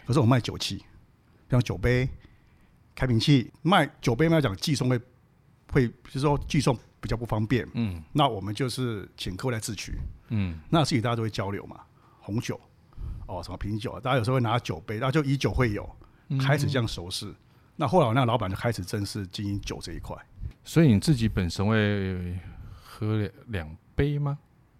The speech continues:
Speaker 1: 哦，还是会喝啊，像现在冬天就很适合喝啦。
Speaker 2: 那我，我一直很好奇说，像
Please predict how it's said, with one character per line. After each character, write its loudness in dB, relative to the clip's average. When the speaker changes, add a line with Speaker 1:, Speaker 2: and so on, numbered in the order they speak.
Speaker 1:
哦， -4
还 -4
是 -2
会 2
喝 2
啊， 2
像 0
现 4
在 0
冬 4
天 8
就 2
很 0
适 -4
合 0
喝 -4
啦。 -6
Speaker 2:
那 -2
我， 6
我 10
一 10
直 4
很 4
好 4
奇 -6
说， -8
像 -2